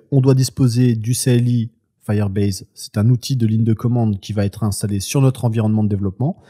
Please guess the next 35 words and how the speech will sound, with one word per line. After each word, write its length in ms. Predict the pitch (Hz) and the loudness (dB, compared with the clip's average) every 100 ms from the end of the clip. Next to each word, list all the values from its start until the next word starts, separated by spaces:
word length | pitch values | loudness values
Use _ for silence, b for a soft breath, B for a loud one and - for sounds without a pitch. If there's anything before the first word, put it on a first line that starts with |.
| B B | B B
Donc 160 | - 104 | -8 -4
si 100 | 151 | -2
c'est 160 | 127 143 | 0 0
pas 140 | 139 | 2
déjà 220 | 131 123 | 2 2
fait 120 | 113 | 0
pour 220 | 117 120 - | -2 -4 -4
toi, 420 | 123 107 - _ _ _ _ | 0 0 -4 _ _ _ _
fais-le. 400 | - 127 160 _ _ _ _ - | 0 2 2 _ _ _ _ -10
Tu 80 | 120 | -2
copies 260 | 156 135 | 0 0
cette 220 | 151 135 | -2 -2
ligne 120 | - 127 | 0 0
de 100 | 117 | 0
commande 400 | 120 127 160 180 | 0 0 0 -2
et 80 | 143 | -6
tu 140 | - | -2
la 120 | 135 | 0
rentres 300 | 113 143 - | 2 0 -2
dans 140 | 139 139 | -6 -4
ton 140 | 143 | -4
terminal. 440 | 127 127 120 92 90 | -2 0 2 0 -4
Pour 120 | 110 | -4
moi, 120 | 127 | -4
c'est 120 | - | -4
quelque 220 | 113 107 117 | -4 -4 -2
chose 200 | 120 - | -4 -4
qui 80 | |
est 40 | 107 | -2
déjà 200 | 107 98 | -2 -2
fait. 240 | - 160 - _ b b b | -4 -6 -6 _ b b b
Ensuite, 380 | 107 - 135 - - | -10 -8 -10 -12 -8
tu 140 | 135 | -2
devras, 500 | 127 110 107 110 - - | 2 2 2 0 -2 -6
euh, 160 | 98 | -6